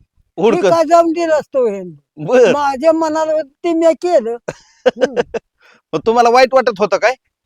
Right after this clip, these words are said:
Speaker 2: तर वाईट होत. अगोदर ती दहीहंडी होती त्या गावची.
Speaker 1: बर.
Speaker 2: मग दहीहंडी फोडत ते
Speaker 1: हा.
Speaker 2: सत्या वर चढला होता.
Speaker 1: हम्म.
Speaker 2: आणि त्या दहीहंडीच्या टायमाला एक मेन माणूस होता, त्याला बो-,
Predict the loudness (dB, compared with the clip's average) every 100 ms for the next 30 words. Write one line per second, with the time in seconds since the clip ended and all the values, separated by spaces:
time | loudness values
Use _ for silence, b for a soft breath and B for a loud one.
0 | 2 2 4 2 0 -2 -6 -10 -8 -10
1 | -10 _ _ -4 0 0 0 2 2 0
2 | -2 0 -2 _ -20 _ _ _ _ -8
3 | 0 4 4 4 0 -2 -4 -2 -2 0
4 | -4 -6 -16 -16 -4 0 0 -4 _ _
5 | -16 -12 -8 -6 -4 -6 -6 -8 -4 -4
6 | -4 -8 -18 -10 -6 -4 -4 0 0 0
7 | -4 -4 -6 -4 -6 -6 -6 -6 -8 _
8 | -8 -8 -10 _ _ -16 -12 -12 -8 -4
9 | -2 -2 -4 -6 -8 _ _ _ _ -6
10 | 0 0 0 -4 -4 -4 -2 -2 -2 -2
11 | -2 -4 -6 _ _ -8 0 0 0 -4
12 | -2 -2 -2 -4 -6 -10 -14 -14 -8 -4
13 | -2 -2 -2 -2